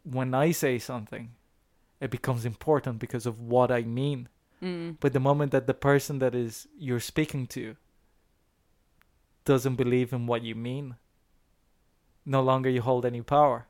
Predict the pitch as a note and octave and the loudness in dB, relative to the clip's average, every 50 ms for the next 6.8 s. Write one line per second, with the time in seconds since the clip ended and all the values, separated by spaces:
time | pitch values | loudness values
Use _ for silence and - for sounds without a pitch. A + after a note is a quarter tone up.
0 | _ _ _ G3+ G3 F#3+ F3+ F3 E3 E3 E3 D#3+ C#3 C3 - - C#3 B2 - - | _ _ _ -8 -6 -4 -2 -2 -2 -2 2 2 0 0 0 -4 -4 -4 -4 -2
1 | - C#3+ D3+ D#3+ D#3+ - D3+ C3 B2 C3 B2+ B2 A#2+ A#2+ B2 C3 D3 D3+ C3+ B2 | 2 4 4 4 4 2 -2 0 0 -2 -2 -2 -4 -2 2 4 4 4 4 2
2 | A#2+ A#2 - _ - C3 B2 A#2 A#2 A2+ A2 G#2+ A2 _ _ _ _ _ _ _ | -4 -6 -8 _ -2 0 0 0 0 -2 -4 -8 -16 _ _ _ _ _ _ _
3 | _ _ _ _ _ _ _ _ _ _ _ _ - _ _ _ _ _ _ _ | _ _ _ _ _ _ _ _ _ _ _ _ -20 _ _ _ _ _ _ _
4 | _ _ _ _ - C#3+ B2 - - C3+ C3 C3 C3 A#2+ - - - - - - | _ _ _ _ -8 -8 -8 -2 4 4 4 4 4 0 -4 -10 -18 -20 -20 -20
5 | _ _ _ D3 D3 - _ - _ _ - D3 D3+ E3+ E3+ - - C#3+ B2+ A#2+ | _ _ _ -10 -10 -10 _ -20 _ _ 6 8 8 8 6 2 0 -2 -2 -2
6 | A#2+ E3 - - _ _ _ _ _ _ D3+ C3+ C3+ C#3 - - | -8 -12 -16 -20 _ _ _ _ _ _ -2 -2 -2 -2 -4 -12